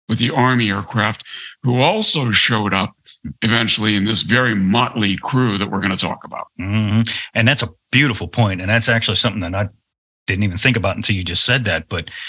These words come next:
Speaker 2: as we will see throughout this episode, you know, one of the huge factors in the Cactus Air Force was the constant maintenance,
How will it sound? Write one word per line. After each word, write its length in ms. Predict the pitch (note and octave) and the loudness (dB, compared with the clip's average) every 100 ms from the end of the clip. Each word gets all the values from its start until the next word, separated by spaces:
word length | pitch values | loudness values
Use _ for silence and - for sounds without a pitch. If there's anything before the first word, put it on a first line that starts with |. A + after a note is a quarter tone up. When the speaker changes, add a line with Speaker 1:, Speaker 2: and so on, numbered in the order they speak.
| - - | -14 -4
Speaker 2:
as 220 | G#2+ G2+ | 0 2
we 160 | G2 B2+ | 2 2
will 200 | A#2 G#2+ | 2 2
see 280 | - - B2 | 2 2 2
throughout 300 | A2+ G#2 G2 | 0 0 0
this 160 | F#2+ - | 0 0
episode, 640 | A2 G#2+ - F2+ F2 D#2+ - | 0 2 2 0 -6 -10 -8
you 100 | G2 | -6
know, 80 | |
one 240 | F2+ G2 A2+ | -2 2 2
of 80 | G2 | 2
the 80 | |
huge 720 | F2+ - - B2 C3+ A2+ G2+ - _ _ _ | -4 -6 0 4 4 2 0 -2 _ _ _
factors 600 | - G#2+ A#2+ - F2+ E2 | 0 0 0 -4 -2 0
in 180 | - A2 | 2 2
the 60 | G#2 | 2
Cactus 380 | A2 G2+ G2 A2+ | 0 0 0 0
Air 120 | A2 | 0
Force 280 | A2 F#2+ - - - - | -2 -6 -6 -8 -14 -4
was 180 | A2+ G#2+ | 2 2
the 60 | A2+ | 2
constant 600 | - A#2 A#2 - A#2 G2+ | 0 2 2 2 -2 -2
maintenance, 840 | F2 F2+ G#2+ - C#3+ C#3 - - | -4 0 2 2 0 0 -2 -4